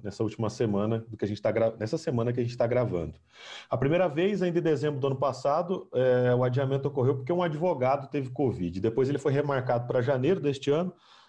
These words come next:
mas acabou tendo uma incompatibilidade de datas da defesa do réu. E, por último, em fevereiro, o júri tinha começado, cerca de três horas depois dele ter iniciado, a defesa do Manweiler, eh, acabou deixando fora, alegando que teve o trabalho cerceado ali.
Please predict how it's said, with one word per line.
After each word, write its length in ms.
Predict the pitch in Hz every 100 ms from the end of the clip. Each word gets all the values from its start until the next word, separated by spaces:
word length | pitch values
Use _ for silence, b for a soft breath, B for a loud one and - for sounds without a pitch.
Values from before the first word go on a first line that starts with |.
| b -
mas 200 | 127 143
acabou 400 | 151 143 143 147
tendo 380 | 147 143 139
uma 240 | 147 147 143
incompatibilidade 920 | 131 156 156 - 151 147 131 139 135
de 100 | 143
datas 800 | 135 123 135 135 95 80 - -
da 300 | 101 104 104
defesa 400 | 101 104 120 110
do 100 | 113
réu. 200 | 95 87
E, 40 | 87
por 220 | 196 165
último, 360 | 196 202 110 - b b -
em 100 | 120
fevereiro, 800 | 117 139 131 143 135 165 175 - _ -
o 200 | 127 117
júri 240 | 117 143
tinha 360 | 143 - - 175
começado, 800 | 175 185 214 - 135 151 185 -
cerca 260 | - 120
de 80 | 113
três 200 | 120 135
horas 180 | 127 123
depois 300 | 123 120 123
dele 160 | 117 120
ter 160 | 123 123
iniciado, 600 | 123 123 156 123 123 - B B B B
a 440 | 117 110 110 107 104
defesa 420 | 120 123 127 113
do 120 | 120
Manweiler, 640 | 120 110 113 113 117 120 -
eh, 100 | 110
acabou 360 | 107 107 107 117
deixando 380 | 120 - 117 117
fora, 280 | 117 110
alegando 360 | 113 107 110 107
que 100 | -
teve 220 | - 110
o 40 | 117
trabalho 360 | 117 107 110
cerceado 720 | - 120 120 - 120 120 110
ali. 360 | 101 110 127